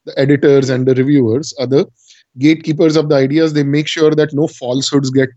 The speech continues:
through. So, you know, that's why, you know, no, no WhatsApp University type stuff gets through. They are just focusing on the facts and, uh, scientific method and all that. Now, all that requires resources,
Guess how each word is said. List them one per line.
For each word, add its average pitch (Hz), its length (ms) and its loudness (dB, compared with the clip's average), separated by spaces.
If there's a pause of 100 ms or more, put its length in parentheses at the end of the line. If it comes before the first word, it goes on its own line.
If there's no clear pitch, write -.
through. 151 280 -4 (540)
So, 151 100 -14
you 139 80 -4
know, 123 280 -6
that's 120 240 -4
why, 127 400 2
you 131 100 0
know, 147 180 -2
no, 143 260 -2
no 147 160 0
WhatsApp 135 520 -2
University 143 580 -2
type 135 240 -6
stuff 123 320 -10
gets 123 340 -6
through. 143 180 -10 (500)
They 139 100 4
are 160 100 4
just 165 240 0
focusing 160 600 0
on 143 480 -2
the 147 80 -2
facts 139 600 -4
and, 131 340 -2
uh, 127 320 2
scientific 123 580 -6
method 123 440 -2
and 123 100 0
all 113 200 0
that. 143 220 2 (640)
Now, 180 160 -10
all 202 160 2
that 254 180 2
requires 202 520 2
resources, 135 840 -6